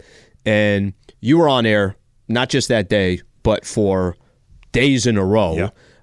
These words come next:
Speaker 1: Um, myself included, it was kind of the same thing. The one thing I, I keep thinking about, which was, i-, is probably the most,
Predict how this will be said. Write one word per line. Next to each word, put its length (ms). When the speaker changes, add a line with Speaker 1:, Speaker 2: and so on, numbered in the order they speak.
Speaker 1:
Um, 480
myself 540
included, 400
it 40
was 120
kind 180
of 60
the 80
same 260
thing. 400
The 80
one 160
thing 120
I, 120
I 80
keep 300
thinking 280
about, 400
which 220
was, 500
i-, 40
is 300
probably 240
the 80
most, 440